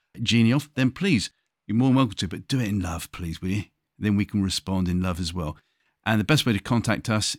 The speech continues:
is O G C, which stands obviously for Off Grid Christianity, at access radio dot biz. And biz is spelled B I Z.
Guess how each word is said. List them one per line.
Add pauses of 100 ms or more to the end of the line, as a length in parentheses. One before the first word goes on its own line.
is (100)
O
G
C, (600)
which
stands
obviously
for
Off
Grid
Christianity, (420)
at
access
radio (160)
dot (200)
biz. (540)
And
biz
is
spelled
B
I
Z.